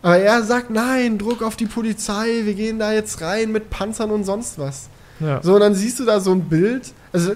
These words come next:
Speaker 1: da, da kommen echt Bilder raus, so,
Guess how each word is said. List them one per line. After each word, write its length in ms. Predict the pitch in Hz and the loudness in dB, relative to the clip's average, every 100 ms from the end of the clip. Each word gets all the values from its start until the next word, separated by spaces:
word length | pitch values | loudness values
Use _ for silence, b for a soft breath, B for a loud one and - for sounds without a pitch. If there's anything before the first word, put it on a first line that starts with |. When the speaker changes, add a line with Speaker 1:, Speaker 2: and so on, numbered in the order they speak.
| 202 | 0
Speaker 1:
da, 120 | 202 | 0
da 200 | 190 202 | 2 -2
kommen 240 | - 240 | 0 0
echt 240 | 233 - - | 0 -2 4
Bilder 340 | 214 269 180 | 4 4 0
raus, 520 | 139 143 214 - - - - - - | 0 0 -2 -4 -14 -18 -20 -20 -16
so, 440 | - 175 185 196 | -2 2 4 2